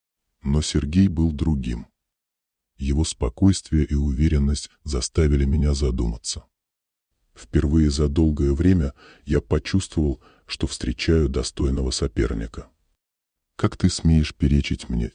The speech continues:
Сергей?» Начал я с ещё большим напором. «Ты действительно думаешь,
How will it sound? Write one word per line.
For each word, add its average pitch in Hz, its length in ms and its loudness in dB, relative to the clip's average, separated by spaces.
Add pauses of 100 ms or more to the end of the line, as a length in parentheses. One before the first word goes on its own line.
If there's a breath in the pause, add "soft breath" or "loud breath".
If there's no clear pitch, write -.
Сергей?» - 540 -4 (760)
Начал 73 420 2
я 69 100 0
с - 140 -4
ещё 71 260 0
большим 67 480 -2
напором. - 500 -4 (760)
«Ты 95 100 4
действительно 82 680 2
думаешь, 78 540 0